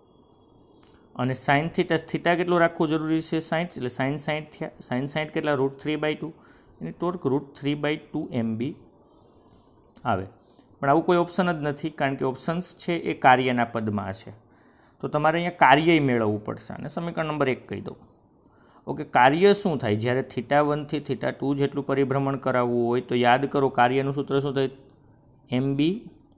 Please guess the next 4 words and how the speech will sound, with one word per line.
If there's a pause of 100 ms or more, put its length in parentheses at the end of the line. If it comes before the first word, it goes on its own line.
(880)
cos
theta
one (1000)
minus